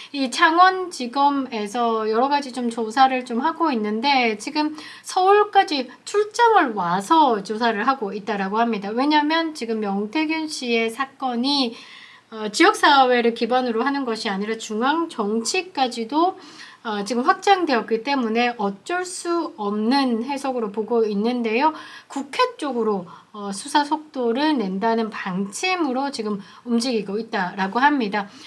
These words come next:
창원지검 전담수사팀이죠. 이제 이지영 차장검사가 이끄는데, 어, 일부 공관위원들을 서울 동부지검으로 불러가지고 이천이십이 년 유월 일 일에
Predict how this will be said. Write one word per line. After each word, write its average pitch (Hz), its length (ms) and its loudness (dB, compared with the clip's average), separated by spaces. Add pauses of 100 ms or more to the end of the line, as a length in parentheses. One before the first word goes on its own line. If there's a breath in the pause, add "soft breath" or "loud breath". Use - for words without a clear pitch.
(160 loud breath)
창원지검 381 1080 2
전담수사팀이죠. 233 1500 -2
이제 190 220 -8
이지영 240 440 -2
차장검사가 226 1120 -2
이끄는데, 233 1000 -2 (440 loud breath)
어, 214 220 -2 (180)
일부 370 840 2
공관위원들을 269 1400 0
서울 302 320 0
동부지검으로 240 960 0
불러가지고 220 1120 0
이천이십이 247 560 -4
년 233 200 -2
유월 285 400 0
일 262 200 -6
일에 294 420 -2